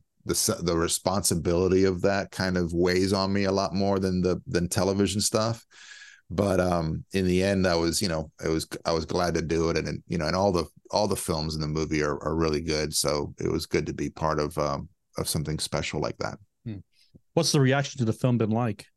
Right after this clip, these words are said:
Speaker 1: I mean, people love the film. I mean, you know, it's, it's definitely a low budget, small film, and it's not for everybody, but it, you know, it has, like, I don't know, ninety-one percent on Rotten Tomatoes, and it's, and, um,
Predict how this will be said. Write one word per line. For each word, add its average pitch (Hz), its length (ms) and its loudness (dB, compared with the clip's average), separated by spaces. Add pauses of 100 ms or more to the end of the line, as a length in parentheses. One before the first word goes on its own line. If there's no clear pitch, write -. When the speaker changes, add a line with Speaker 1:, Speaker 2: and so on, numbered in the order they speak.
(840)
Speaker 1:
I 147 60 2
mean, 175 160 6
people 214 240 6
love 120 240 6
the 104 100 4
film. 95 340 2
I 90 60 4
mean, 101 160 4
you 123 80 2
know, 117 80 4
it's, 113 240 2
it's 117 240 0
definitely 135 360 2
a 98 40 2
low 101 280 2
budget, 98 440 2
small 95 400 2
film, 95 280 0
and 87 60 2
it's 82 140 0
not 104 180 0
for 92 140 0
everybody, 92 560 2
but 87 240 0
it, 90 220 -2
you 107 120 0
know, 87 120 0
it 85 60 -2
has, 92 280 0
like, 87 320 2 (300)
I 85 60 -2
don't 80 100 -2
know, 78 100 -4
ninety-one 85 580 2
percent 85 380 0
on 82 120 0
Rotten 85 260 -2
Tomatoes, 82 760 0
and 78 440 -6
it's, - 440 -2 (280)
and, 85 320 -2
um, 80 360 -2